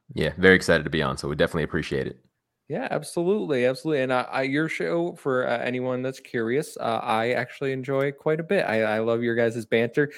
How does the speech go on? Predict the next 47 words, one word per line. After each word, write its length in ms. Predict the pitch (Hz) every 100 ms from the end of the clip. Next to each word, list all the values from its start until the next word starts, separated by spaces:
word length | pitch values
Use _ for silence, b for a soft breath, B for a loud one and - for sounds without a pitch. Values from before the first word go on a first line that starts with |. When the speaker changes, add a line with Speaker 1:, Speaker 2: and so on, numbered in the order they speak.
| B B
Speaker 2:
The 80 | 131
last, 460 | 127 131 143 -
uh, 180 | - 123
Speaker 1:
<laughs> 20 |
Speaker 2:
I 200 | 80 120
can't 180 | 139 190
remember 140 | 190 185
if 80 |
it 60 | 165
was 100 | 127
last 360 | 123 131 135 151
week 280 | 147 147
or 140 | 131 127
the 80 | 120
week 200 | 123 -
before, 600 | 123 - 117 107 104 - B B B
but 200 | 127 120
you 100 | 123
had, 380 | 117 131 127 123
uh, 320 | 117 117 113 117
you 140 | 127
had 140 | 135 131
an, 120 | 127
it 260 | 127 135 139
wasn't 280 | 147 147 170
your 100 | 135
normal 400 | 131 131 139 127
intro. 460 | 120 127 - 151
You 160 | 151 127
kinda, 340 | 143 127 127
like, 260 | 123 117 113 135 -
put 260 | 143 135 131
in 180 | 127 127
a 40 |
little, 380 | 123 127 123 120
like, 260 | 107 110
blooper 500 | 143 139 139 156 151
take. 360 | 147 165 165 165
It 80 | 127
was 240 | 127 123 - -
hilarious. 960 | 123 117 113 117 110 104 90 92 95
I 60 | 113
was 140 | 110
cracking 720 | - - - 131 120 - 123
up 180 | 110 117
Speaker 1:
<laughs> 0 |
Speaker 2:
so 540 | - 143 113 113 113